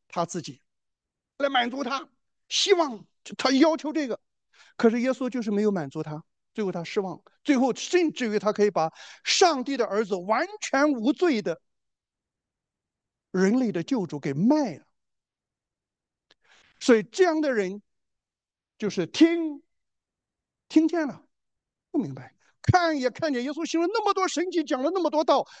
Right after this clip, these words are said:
他没有吗？那都是最纯正、最纯正的，对不对？所以最后他不但自己没有信，反而把耶稣给出卖了。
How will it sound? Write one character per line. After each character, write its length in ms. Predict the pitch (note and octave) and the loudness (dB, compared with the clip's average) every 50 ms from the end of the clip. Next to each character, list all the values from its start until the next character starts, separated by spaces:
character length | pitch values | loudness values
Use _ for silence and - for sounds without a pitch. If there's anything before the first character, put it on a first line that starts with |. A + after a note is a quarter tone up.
| _ | _
他 160 | - - - C4 | 0 2 2 4
没 100 | B3 D4+ | 4 2
有 160 | D4+ A#3 G#3+ | 2 0 0
吗？ 160 | A3+ A#3 A3 _ _ _ _ | -2 -4 -8 _ _ _ _
那 120 | - D#4+ F4+ | 0 2 2
都 120 | - F#4+ E4+ | 4 4 2
是 100 | C4 E4+ | 2 0
最 260 | - - B4 A4 E4 | 0 2 2 2 2
纯 240 | - - G#3+ G3+ G#3 | 0 -4 -6 -6 -4
正、 220 | G3 A#3+ G#3+ G3 E3 | -4 -4 -6 -6 -4
最 180 | - F#4 E4 | -2 0 0
纯 200 | C4 - - G3+ | 0 -2 -4 -4
正 120 | G3+ G#3 F#3+ | -2 -2 -2
的， 60 | E3 | -2
对 120 | D3 G3+ | 0 0
不 60 | F#3+ E3+ | 2 2
对？ 200 | F#3 D#3 A#2 - _ _ _ _ _ _ _ _ _ _ _ _ _ _ _ _ _ _ _ _ _ _ _ _ _ _ _ _ _ _ _ - | 2 0 -2 -6 _ _ _ _ _ _ _ _ _ _ _ _ _ _ _ _ _ _ _ _ _ _ _ _ _ _ _ _ _ _ _ -8
所 160 | - - G3 | -2 0 2
以 80 | F3 D#3+ | 2 2
最 200 | D#3 - F#3+ D#3+ | 0 -2 -4 -2
后 320 | - G3+ E3+ A#2+ D#3+ - - | -2 -2 -4 -4 -6 -14 -14
他 220 | - - E3+ D#3+ | -6 -2 -2 -2
不 280 | - - F#3 F#3+ B3 D#4 | 0 2 2 4 4 4
但 380 | - - B3 A#3+ A3 G#3 F#3 | 4 2 0 0 0 -2 -4
自 180 | E3 - - A#3 | -4 -4 -4 -2
己 120 | D#3+ F#3 | 0 0
没 100 | D#3+ F3+ | 0 0
有 100 | G3+ C#3 | 0 -2
信， 220 | A#2+ - - F3+ B2 - - - - _ - - - | -2 -2 -4 -4 -4 -4 -10 -20 -20 _ -4 2 2
反 240 | G3 F#3+ G3+ G#3+ | 2 4 2 0
而 160 | F#3 E3+ D#3+ D#3+ | -2 -2 -4 -6
把 240 | - C#3 B2 B2+ - | -6 -8 -10 -10 -4
耶 140 | E3 D#3+ E3 | -2 0 0
稣 240 | D#3 - E3+ D#3+ D#3+ | 0 0 0 0 0
给 220 | - - C3+ A2+ | -2 -4 -6 -6
出 240 | - - - C#3+ C3 | -6 -4 -4 -2 -2
卖 180 | C3+ C3+ B2+ A2 | -2 -2 -4 -6
了。 40 | - | -10